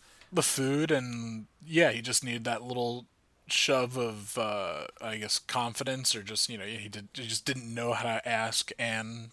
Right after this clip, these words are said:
to, uh, to join them at the party, but I really like the, seeing their relationship on camera, so I hope, you know, it doesn't seem like it's gonna work out for Segundo. I would assume for either woman. I don't know, I just don't imagine,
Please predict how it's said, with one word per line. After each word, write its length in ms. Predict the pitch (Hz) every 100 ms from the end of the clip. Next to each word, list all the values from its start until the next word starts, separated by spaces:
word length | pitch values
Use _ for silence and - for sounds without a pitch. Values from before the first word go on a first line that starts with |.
| -
to, 420 | - 104 101 98
uh, 220 | 92 82 76 - -
to 140 | - 98 - _ _
join 280 | - 113 104
them 200 | 110 107
at 140 | 98
the 60 | -
party, 560 | - 107 98 104 117 127
but 260 | 113 98 - - - - - - - -
I 60 | -
really 300 | 131 247 170
like 380 | 135 143 135 120
the, 200 | 127 123
seeing 400 | - 131 127 120
their 600 | 117 113 110 107 104 104 - _ _ _ -
relationship 720 | 131 117 113 120 120 107 120
on 140 | 139 113
camera, 360 | 117 131 98
so 160 | 95 107
I 80 | 98
hope, 300 | 98 107 104 -
you 100 | 110
know, 60 | 98
it 80 |
doesn't 220 | 101 135 143
seem 260 | 139 139
like 180 | 131 120
it's 160 | 120 -
gonna 180 | 127
work 260 | 123 120 117
out 220 | 123 110 -
for 400 | - 113 107 - - - - - -
Segundo. 680 | - 117 104 139 131 123 113
I 80 | 147
would 120 | 190
assume 300 | 202 - 294
for 180 | 277 131
either 320 | 202 220 208
woman. 320 | 101 104 104 110
I 180 | 120 120
don't 100 | 107
know, 60 |
I 100 | 110
just 180 | 107 107
don't 160 | 117 107
imagine, 600 | 104 104 101 101 101